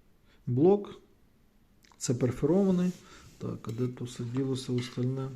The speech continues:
Так, це не перфорований. Дивимося номер тринадцять тисяч чотириста вісімдесят чотири. Так, а це який був? Тринадцять тисяч чотириста шістдесят шість.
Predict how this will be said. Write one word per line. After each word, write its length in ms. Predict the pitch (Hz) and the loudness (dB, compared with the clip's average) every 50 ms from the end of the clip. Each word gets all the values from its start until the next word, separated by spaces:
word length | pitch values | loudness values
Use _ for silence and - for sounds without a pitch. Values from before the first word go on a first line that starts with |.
| - - | -10 -4
Так, 300 | - 131 127 117 107 - | 0 2 2 2 0 -2
це 140 | - 151 143 | 0 0 2
не 80 | 143 120 | 2 2
перфорований. 840 | 127 147 131 135 - 165 170 185 202 202 196 190 180 170 165 170 - - - - - - - - - - | 2 2 0 2 4 4 6 8 8 8 8 8 8 6 6 2 0 -6 -12 -12 -14 -14 -16 -16 -10 -2
Дивимося 340 | 131 131 143 143 131 - 151 | 4 4 6 6 6 4 4
номер 360 | 143 147 147 147 147 143 143 | 6 8 8 8 8 6 6
тринадцять 500 | - 143 147 151 151 156 147 151 151 147 | 4 4 4 6 6 6 6 6 4 6
тисяч 340 | - 165 156 - 151 143 - | 6 6 6 6 4 2 2
чотириста 400 | - - 151 147 147 147 - 156 | 4 6 8 8 8 8 8 6
вісімдесят 680 | 139 139 143 143 131 - 151 143 131 123 - - 139 - - - - - - _ _ _ _ _ _ | 6 8 8 6 6 4 -2 -2 -2 -2 2 0 0 0 0 -10 -16 -20 -20 _ _ _ _ _ _
чотири. 680 | - - 165 165 160 - 143 139 131 131 127 123 123 123 123 | -6 0 0 0 2 4 4 4 6 6 6 4 2 0 0
Так, 180 | 131 127 123 120 - | -2 -2 -2 -2 -4
а 40 | 120 | -6
це 300 | 113 - - 202 196 185 | -6 -2 0 0 2 2
який 260 | 190 185 - - 196 | 2 0 0 -2 -2
був? 300 | 185 180 185 185 185 180 180 175 - - - - - _ - _ - - - - - - - - - - - - - - - - - - - - - | 2 4 4 6 6 4 2 0 -4 -12 -20 -20 -20 _ -20 _ -20 -20 -20 -20 -20 -20 -20 -20 -18 -18 -18 -20 -20 -20 -20 -20 -20 -20 -20 -18 -10
Тринадцять 460 | - 123 139 147 147 147 139 - - | -4 -2 2 2 4 2 2 2 4
тисяч 440 | - 175 175 165 165 151 - - - | 8 8 8 8 6 2 2 0 0
чотириста 440 | - - 151 147 143 147 - - 139 | 4 6 6 6 6 4 4 4 6
шістдесят 540 | - - - 156 147 143 135 - - 139 127 | 6 6 8 8 8 8 6 4 0 -4 -4
шість. 680 | - - - - - 143 127 117 - - - - | -2 0 0 2 2 4 2 2 0 -2 -8 -12